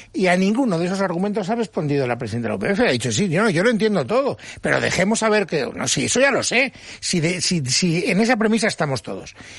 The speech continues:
Las personas tenemos siempre la posibilidad de ser buenas, siempre. Incluso es mal, más malvado, y no digo que Dolores Delgado lo sea. Y yo me alegraré siempre de que una persona se comporte como mandan los cánones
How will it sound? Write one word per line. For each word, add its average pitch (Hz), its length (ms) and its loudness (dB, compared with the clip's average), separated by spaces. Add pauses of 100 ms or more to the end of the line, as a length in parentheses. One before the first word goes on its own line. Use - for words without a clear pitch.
(160)
Las 147 160 -2
personas 247 580 0 (380)
tenemos 202 360 2
siempre 240 320 2
la 190 140 2
posibilidad 180 280 0
de 160 40 2
ser 143 160 -2
buenas, 107 320 -4
siempre. 160 440 0 (380)
Incluso 160 400 0
es 151 80 0
mal, 214 220 4
más 170 420 0
malvado, 113 420 -2
y 92 60 -6
no 101 140 -2
digo 110 240 0
que 113 140 -2
Dolores 113 360 0
Delgado 123 300 0
lo 123 100 0
sea. - 240 -2 (500)
Y 117 140 -4
yo 113 140 -2
me 139 80 2
alegraré 185 420 2
siempre 220 600 0
de 110 260 -4
que 107 140 -4
una 123 180 -2
persona 180 380 -2
se 202 100 -2
comporte 143 420 -2
como 110 520 -2
mandan 135 480 0
los 127 120 0
cánones 147 460 0